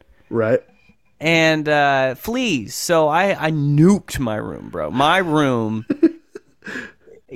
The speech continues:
Speaker 2: will give you a headache. Uh, but the
Speaker 1: Yeah,
Speaker 2: fleas are
Speaker 1: yeah.
Speaker 2: dead. It's a flea holocaust in my room, Dusty.
Speaker 1: <laughs> You've no mercy.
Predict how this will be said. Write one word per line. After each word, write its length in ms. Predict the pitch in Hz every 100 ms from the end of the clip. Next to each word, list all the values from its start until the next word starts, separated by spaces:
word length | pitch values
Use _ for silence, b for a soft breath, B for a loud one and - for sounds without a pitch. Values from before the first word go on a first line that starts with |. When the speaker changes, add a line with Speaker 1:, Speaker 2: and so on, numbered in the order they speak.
| 127 131
Speaker 2:
will 280 | 139 170
give 220 | 156 165 143
you 160 | 147
a 60 | 127
headache. 520 | 120 113 82 - -
Uh, 240 | - 120 113
but 180 | 139 127
the 60 |
Speaker 1:
Yeah, 40 | -
Speaker 2:
fleas 260 | 175 226 156
are 40 |
Speaker 1:
yeah. 60 | 117
Speaker 2:
dead. 160 | 104
It's 140 | 123 175
a 60 |
flea 380 | 135 170 185 196
holocaust 960 | 147 151 156 160 156 - 123 107 - 123
in 140 | 117
my 140 | 110 110
room, 340 | 113 110 87
Dusty. 460 | 85 - - - - 370 - - -
Speaker 1:
<laughs> 440 | - 240 294 233
You've 260 | 143 151 147
no 180 | 156 170
mercy. 500 | 156 151 139 90